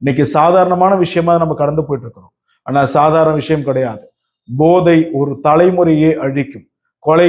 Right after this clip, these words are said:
கொள்ளை போன்ற சம்பவங்கள் எல்லாமே ஒரு தலைமுறையே சிறை கைதிகளாக மாற்றக்கூடிய அவலம் இந்த தமிழ்நாட்டுல நடந்தேறிக்கிட்டு இருக்குது. இதெல்லாம் தவிர்க்கப்பட வேண்டும். இதற்கெல்லாம்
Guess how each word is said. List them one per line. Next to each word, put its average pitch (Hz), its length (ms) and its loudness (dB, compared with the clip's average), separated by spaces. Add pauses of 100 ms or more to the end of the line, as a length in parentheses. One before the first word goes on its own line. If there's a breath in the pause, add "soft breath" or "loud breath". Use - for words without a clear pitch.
கொள்ளை 170 260 2 (120)
போன்ற 156 380 0
சம்பவங்கள் 156 540 0
எல்லாமே 143 360 -2 (200)
ஒரு 127 140 -12 (100)
தலைமுறையே 151 680 0 (400)
சிறை 185 300 2
கைதிகளாக 156 540 2 (240)
மாற்றக்கூடிய 139 600 -8 (140)
அவலம் 139 480 0 (380)
இந்த 156 440 2
தமிழ்நாட்டுல 151 500 -2 (240)
நடந்தேறிக்கிட்டு 135 600 -4
இருக்குது. - 240 -20 (400)
இதெல்லாம் 156 560 2 (480)
தவிர்க்கப்பட 156 600 -2
வேண்டும். 139 360 -4 (340)
இதற்கெல்லாம் 170 640 2